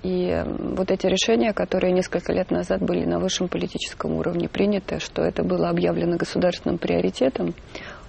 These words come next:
очень хорошо, что это не уходит с площадки приоритетов у государства и у высших должностных лиц государства.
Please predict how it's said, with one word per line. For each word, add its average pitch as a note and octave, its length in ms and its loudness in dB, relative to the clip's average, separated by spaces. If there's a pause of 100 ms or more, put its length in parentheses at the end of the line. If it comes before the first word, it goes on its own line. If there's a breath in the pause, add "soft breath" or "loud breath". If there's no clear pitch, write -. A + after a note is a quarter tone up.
очень G#3 360 4
хорошо, F#3+ 560 0
что - 400 -4 (340 loud breath)
это G3 240 0
не G3 160 2
уходит F#3 640 0
с - 80 -14
площадки - 640 -2
приоритетов F3 960 -2
у F3+ 80 0
государства F#3 720 -2
и E3+ 140 -2
у E3 80 -2
высших F3+ 340 -2
должностных F3 580 -4
лиц G3+ 180 0
государства. - 720 -4